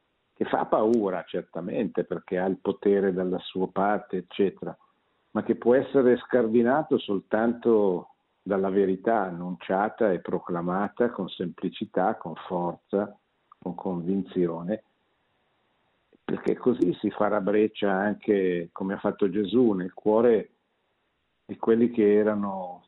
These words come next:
tendenzialmente ostili, lontani, ma che poi piano piano possono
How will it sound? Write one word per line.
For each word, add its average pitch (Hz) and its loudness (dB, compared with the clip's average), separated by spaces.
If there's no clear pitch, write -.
tendenzialmente 107 2
ostili, 104 4
lontani, 95 -2
ma - -12
che - -6
poi 123 2
piano 101 -4
piano 104 0
possono 87 -4